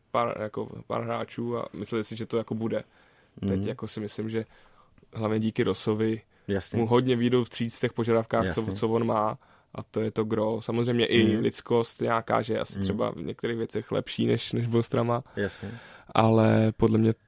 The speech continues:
Speaker 1: ta pozice toho Tomáše Rosickýho, který
Speaker 2: Jasně.
Speaker 1: to chtěl, prosadil si to
Speaker 2: Mhm.
Speaker 1: a dává v Bayernu v tomhletom nějakou volnost, že ty věci, které on chtěl, tak on mu splnil a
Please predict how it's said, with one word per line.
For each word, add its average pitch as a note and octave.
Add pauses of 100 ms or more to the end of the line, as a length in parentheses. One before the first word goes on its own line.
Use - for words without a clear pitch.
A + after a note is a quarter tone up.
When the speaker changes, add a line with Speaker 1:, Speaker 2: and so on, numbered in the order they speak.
(180)
Speaker 1:
ta A2
pozice A2
toho A2
Tomáše A2+
Rosickýho, A2
který A2+ (300)
Speaker 2:
Jasně. A#2
Speaker 1:
to B2
chtěl, B2
prosadil A#2+
si B2
to A#2+
Speaker 2:
Mhm. G2+ (260)
Speaker 1:
a A2
dává A2+
v -
Bayernu A2
v A2
tomhletom A2+
nějakou A2+
volnost, A2
že A2
ty A2+
věci, A2
které A2+
on G#2+
chtěl, A2+
tak A2
on G#2
mu A2+
splnil A2
a A2